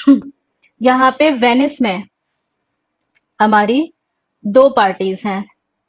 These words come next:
so मैं ये हल्का सा bifurcation कर रही हूँ दो parties के बीच में। सबसे पहले देखते हैं Shylock को।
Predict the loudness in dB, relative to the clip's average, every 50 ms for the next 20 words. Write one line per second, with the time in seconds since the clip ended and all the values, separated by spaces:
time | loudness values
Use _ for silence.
0 | _ -14 -8 -6 -4 -2 -2 0 0 0 0 0 0 -2 -2 0 0 0 0 2
1 | 2 0 0 0 -2 -6 _ _ _ _ _ _ _ _ _ _ _ _ _ _
2 | _ _ _ _ _ _ _ _ _ _ _ _ _ 0 2 2 2 2 0 -4
3 | -4 0 -2 -2 -2 0 -2 -2 -2 -2 0 0 -2 -2 -2 -4 -6 -6 -6 -6
4 | -8 -8 -8 -10 -12 -14 _ _ _ _ _ _ _ _ _ _ _ _ _ _
5 | _ _ _ _ _ _ _ -6 -2 -2 -2 0 2 2 0 0 0 -4 -8 -10
6 | -8 -6 -6 -6 -6 -6 -8 -10 -10 -12 -12 -12 -12 -14 -16 _ _ _ _ _
7 | _ _ _ _ _ _ _ -4 -4 -2 0 -2 0 2 0 2 2 2 2 2
8 | 0 0 0 _ 0 0 0 0 -2 -2 -4 -6 -16 -20 _ _ -14 -12 -8 -2
9 | 0 0 0 0 -2 -2 -4 -6 -6 -10 _ _ -16 -16